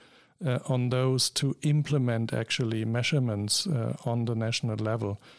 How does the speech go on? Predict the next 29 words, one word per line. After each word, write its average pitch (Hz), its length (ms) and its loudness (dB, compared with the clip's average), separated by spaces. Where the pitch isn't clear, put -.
Or 113 140 -4
when, 113 260 0
when 117 220 0
you 117 160 0
see 127 360 2
investment 120 680 0
streams 131 460 0
that 117 200 -4
go 120 200 0
now 113 200 0
in 110 140 -2
the 113 100 -2
right 110 240 0
direction, 107 640 0
so - 200 -2
out 127 200 2
of 127 100 0
fossil 131 420 0
fuel 113 340 -2
into 117 240 -2
renewables, 113 800 -2
uh, 113 140 -2
when 117 200 0
you 117 120 0
hear 127 280 0
announcements 120 720 0
of - 180 -6
companies 117 600 0
that - 320 -4